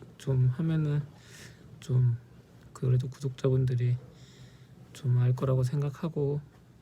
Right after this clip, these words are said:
다음에 이제 컨디션이 또 백 프로 올라왔을 때 그때 형이랑 같이 영상도 찍고 하겠습니다.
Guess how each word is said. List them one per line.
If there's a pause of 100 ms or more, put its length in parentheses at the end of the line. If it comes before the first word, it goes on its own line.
(760)
다음에
이제 (220)
컨디션이
또
백
프로
올라왔을
때 (1000)
그때
형이랑
같이 (960)
영상도
찍고
하겠습니다.